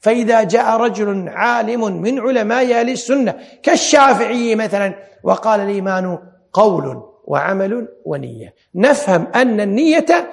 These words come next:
من تفصيل العمل، لأن النية محلها القلب، فهو من أعمال القلب. فإذا جاءنا رجل آخر كابن أسباط أو غيره وقال:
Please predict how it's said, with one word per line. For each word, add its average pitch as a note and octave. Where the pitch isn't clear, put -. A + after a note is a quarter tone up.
من A3
تفصيل G3
العمل، C#3
لأن E3+
النية A3+
محلها G3+
القلب، B3
فهو F#3
من E3
أعمال C#3
القلب. G#2
فإذا D4
جاءنا C#4
رجل C#4+
آخر C4
كابن C4
أسباط C#4+
أو B3+
غيره B3
وقال: C4